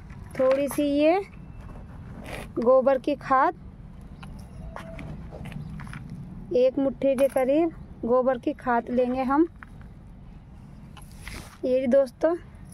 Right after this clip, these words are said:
गोबर की खाद लेने के बाद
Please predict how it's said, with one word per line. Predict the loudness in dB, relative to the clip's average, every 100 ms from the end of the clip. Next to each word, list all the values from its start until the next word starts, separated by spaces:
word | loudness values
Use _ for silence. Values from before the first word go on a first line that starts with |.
| -16 -16 -16 -16 -18 -12 -2
गोबर | 2 2 0
की | -2 -2
खाद | 2 2 2 0
लेने | 0 0 2
के | 2 4
बाद | 6 6 6 2